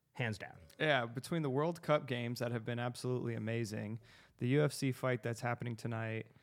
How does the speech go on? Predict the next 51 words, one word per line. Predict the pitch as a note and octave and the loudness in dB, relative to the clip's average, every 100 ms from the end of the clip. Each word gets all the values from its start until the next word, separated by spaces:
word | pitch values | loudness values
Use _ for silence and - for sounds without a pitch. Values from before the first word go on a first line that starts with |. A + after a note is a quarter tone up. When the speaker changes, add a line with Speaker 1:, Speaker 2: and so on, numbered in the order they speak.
| _ _ - | _ _ -8
Speaker 2:
yeah, | A2+ A#2 | -6 -6
it's, | B2 - | -8 -8
it's | B2+ - | -8 -4
gonna | C3+ | -2
be | B2+ A#2+ | -2 -2
real | A2+ A2 | -2 -4
nice. | A2 A#2 A#2 - - _ _ _ _ - | -4 -4 -6 -8 -16 _ _ _ _ -8
Speaker 1:
I | - | -6
think | E4 | -2
the | G#4 | 2
baseball | F3 F3+ D#3 B2 | 2 4 4 4
All-Star | C#3+ A#2 F#2 | 2 2 0
game | F#2 | 0
is | E2+ | -4
coming | - G2+ F2 | -4 -4 -4
up | E2+ G2 | -6 -4
here | F2+ | -4
pretty | F2 E2+ E2 | -4 -4 -6
soon, | G2 F2 | -4 -6
too. | E2+ F#2+ D#2 F2+ _ _ - - _ _ - A#2 | -4 -4 -6 -10 _ _ -20 -20 _ _ -10 -6
Speaker 2:
Yeah, | A2 - A#2+ | -4 -4 -4
I | - | -2
don't | A2+ | -4
care | - A#2 | -4 -6
that | A2+ | -6
much | A#2 A2+ | -6 -8
about | - A2+ | -8 -2
baseball. | C3 A#2+ - - - | 0 2 2 0 0
<laughs> | B2 - | 2 6
Speaker 1:
Yeah? | F3+ - G3+ D#3+ - G3+ A3 | 8 8 6 4 4 -2 4
Speaker 2:
I'm | C#3 | 4
not | G#3 F#3+ | 6 4
a | |
baseball | A#2+ C3+ - B2 | 4 2 2 -2
person. | - B2 - | 0 0 4
I | E3 | 4
Speaker 1:
I | |
Speaker 2:
never | E3+ F3+ | 6 4
really | E3 D3 | 4 4
have | A#2 A#2+ C3 | 4 4 4
been. | A#2 A2+ | 2 0
I | B2+ | 0
never | D3 C3 A2+ | -2 -4 -4
got | B2 A2+ B2 | -2 0 0
into | B2+ A#2+ - | -2 -2 -2
baseball, | A2 G2+ B2 - G#2 G2 G#2+ _ _ - - - _ - | -6 -4 -4 -4 -6 -6 -8 _ _ -20 -20 -20 _ -2
which | C3+ | 0
is | C#3+ | 2
why, | C#3 | 4
like, | C3+ C3 A#2+ | 4 4 2
I, | C3 C3+ | 0 -2